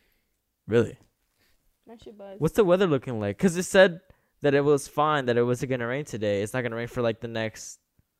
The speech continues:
Speaker 1: it says it's not gonna rain all week. So why is it saying that there's, like, gonna be a flash flood?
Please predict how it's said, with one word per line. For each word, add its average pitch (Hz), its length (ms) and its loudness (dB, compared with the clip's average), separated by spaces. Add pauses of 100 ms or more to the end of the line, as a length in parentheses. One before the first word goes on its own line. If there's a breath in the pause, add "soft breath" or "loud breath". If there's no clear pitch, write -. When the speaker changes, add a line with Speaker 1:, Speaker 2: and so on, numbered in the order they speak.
(500)
Speaker 1:
it - 60 -20
says 185 180 4
it's 180 40 -2
not 220 60 2
gonna 202 140 4
rain 190 160 2
all 165 180 4
week. 160 340 0 (200)
So - 140 -4
why 135 140 6
is 180 100 8
it 170 60 -4
saying 175 280 0
that 147 100 -2
there's, 139 160 0
like, 156 80 -2
gonna 131 140 -6
be 139 120 0
a 139 100 2
flash 131 280 0
flood? 95 200 -8